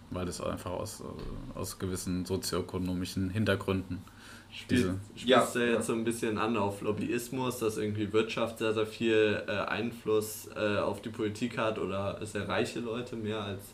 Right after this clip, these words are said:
Speaker 2: arme?
Speaker 3: Nein, einfach, äh, das, äh, das haben Untersuchungen ergebe-, ergeben vom deutschen Institut für Wirtschaftsforschung, dass,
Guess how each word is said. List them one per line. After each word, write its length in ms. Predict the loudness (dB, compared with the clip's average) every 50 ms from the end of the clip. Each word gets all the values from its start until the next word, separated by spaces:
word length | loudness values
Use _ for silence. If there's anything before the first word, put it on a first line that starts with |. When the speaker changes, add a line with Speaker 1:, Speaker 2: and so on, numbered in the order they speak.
| -12 -10
Speaker 2:
arme? 280 | -8 -6 -6 -6 -8 -10 -14 -20 -20 -20 -20 -20 -12 -6
Speaker 3:
Nein, 400 | -2 2 4 4 6 4 4 2
einfach, 480 | 2 0 0 2 2 2 2 0 -2 -4 2
äh, 340 | 4 8 8 8 8 6 4
das, 300 | 0 0 0 -2 -6 -8
äh, 340 | -8 -8 -6 -2 -2 0 0
das 220 | 0 0 -2 0
haben 200 | -2 -2 -2 -4
Untersuchungen 640 | -4 -6 -4 -4 -4 -2 -2 -4 -4 -4 -4 -4 -4
ergebe-, 580 | -6 -6 -6 -6 -6 -6 -4 -2 -2 -2 -2
ergeben 540 | -4 -6 -8 -6 0 2 2 2 2 0 -2
vom 400 | -4 -4 -4 -4 -4 -6 -8 -10 -12 -16 -18 -4 2
deutschen 360 | 6 6 6 6 6 2 -2
Institut 480 | -2 -2 -4 -6 -8 -8 -6 -4 -4 -4
für 160 | -6 -6 -6 -4
Wirtschaftsforschung, 800 | -4 -4 -4 -6 -6 -6 -6 -4 -4 -2 -2 -2 -4 -6 -4 -2
dass, 240 | -2 -2 -2 -4